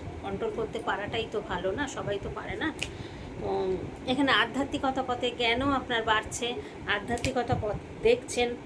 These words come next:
শুনছেন, হয়তো অনেকটা ঈশ্বর বিশ্বাসী হয়ে উঠেছেন। আপনি, আপনার ক্রাউন চক্র ওপেন,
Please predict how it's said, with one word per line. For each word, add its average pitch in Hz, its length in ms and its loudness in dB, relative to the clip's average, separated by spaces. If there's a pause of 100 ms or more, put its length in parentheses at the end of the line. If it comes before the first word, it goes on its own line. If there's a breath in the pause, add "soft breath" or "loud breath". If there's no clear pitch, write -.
(100)
শুনছেন, 247 580 2 (460 loud breath)
হয়তো 214 240 2
অনেকটা 254 640 2
ঈশ্বর 254 280 2
বিশ্বাসী 247 440 -2
হয়ে 226 200 2
উঠেছেন। 233 420 2 (580 loud breath)
আপনি, 262 380 2 (240)
আপনার 254 280 -2
ক্রাউন 233 280 4
চক্র 247 300 2
ওপেন, 226 380 6